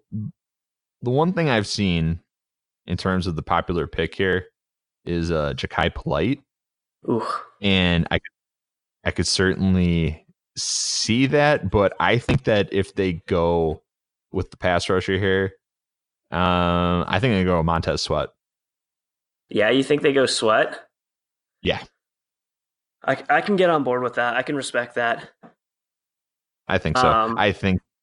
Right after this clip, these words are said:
Speaker 1: I think they're gonna the, like the, uh, the length that he brings. I mean, 'cause I like, I like J-, Jachai Polite a lot. He was one of my favorite players in college football last year.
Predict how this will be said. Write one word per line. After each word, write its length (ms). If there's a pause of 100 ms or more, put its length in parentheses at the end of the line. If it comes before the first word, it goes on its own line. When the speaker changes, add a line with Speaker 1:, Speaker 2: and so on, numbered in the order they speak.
(140)
Speaker 1:
I 80
think 180
they're 100
gonna 340
the, 200 (120)
like 400
the, 180
uh, 140
the 140
length 280
that 120
he 60
brings. 380
I 40
mean, 140
'cause 140
I 80
like, 400 (300)
I 100
like 220
J-, 80 (220)
Jachai 400
Polite 500 (180)
a 60
lot. 400
He 100
was 120
one 100
of 40
my 80
favorite 300
players 420
in 160
college 300
football 380
last 300
year. 280